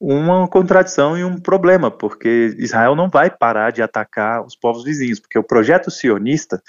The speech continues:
não se restringe a tomar toda a região de Gaza e tomar a Cisjordânia, que eles não chamam nem de Cisjordânia, eles chamam de, de Judéia e Samaria. O projeto sionista, ele visa uma construção de uma grande Israel, que vai do Nilo,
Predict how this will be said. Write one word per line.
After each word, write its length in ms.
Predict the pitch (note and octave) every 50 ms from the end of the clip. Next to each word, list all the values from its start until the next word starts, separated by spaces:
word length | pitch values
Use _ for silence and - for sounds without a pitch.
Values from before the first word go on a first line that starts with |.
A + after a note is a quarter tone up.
| _ _ -
não 160 | E3 G3 A#3
se 140 | A3 - A3
restringe 640 | G3 G#3 - - - - C#3+ E3+ F#3+ F#3 C#3 B2+
a 80 | B2 A2 - _ _ -
tomar 600 | - B2+ A#2 A#2 A#2 B2 C3 C3+ C3 C3 C3 - _ -
toda 240 | C3 B2+ C3 A#2
a 40 | A#2
região 300 | A2 A#2 G#2 A2 G#2+ G#2
de 120 | G#2+ A2+ G#2+
Gaza 480 | A#2 A2 A2 A2+ B2 C3+ C#3+ E3 E3+ - - _
e 80 | - D3+
tomar 380 | - - D#3 B2 A#2 A#2 B2 C3
a 20 |
Cisjordânia, 680 | - - C3+ B2+ D3 C#3 D3+ C3 C#3+ D3+ D#3 B2 G2+
que 100 | - -
eles 160 | G#2 G#2 G#2
não 140 | G2+ A2 G#2+
chamam 220 | - - A2+ A2 A#2+
nem 100 | C#3 D#3
de 60 | -
Cisjordânia, 420 | - - F3 D#3 D#3 D3+ D3 A#2
eles 140 | G2 F#2+ -
chamam 360 | - - G#2+ A2 B2 B2+ B2
de, 460 | A#2 A#2+ C3 B2+ B2 A#2 A2 G#2 F#2 -
de 120 | - A2
Judéia 440 | G#2+ - - - - A2 B2 D3 D#3
e 60 | D#3
Samaria. 640 | D3+ - D#3+ D#3+ D#3+ D#3 B2+ A2+ B2 C3 A#2+ F#2+ - _ _ _ - - - _ _
O 20 |
projeto 380 | - C#3 C3 A#2 D#3 G3 G#3 G3+
sionista, 480 | - D3 A#2 A2 B2+ D3+ D3+ - C3
ele 80 | A2 A#2
visa 200 | A#2+ C#3 D3 D#3
uma 120 | D3+ D3
construção 280 | - D#3 D3+ - - D#3+
de 60 | C#3
uma 120 | E3 D#3
grande 500 | C3+ A#2+ - C#3 D3 E3+ F#3 G3+ G3 F#3
Israel, 500 | G3 E3 E3 F3 F#3 E3 A#2+ G#2+ G#2+ G2+ -
que 140 | - - C3
vai 300 | A2+ A#2 B2+ B2 A#2 A2
do 160 | A2 D#3 F#3
Nilo, 680 | F#3 E3 E3 E3 F3 F#3 G#3+ A#3+ B3 C#4 D4 D4+ D4+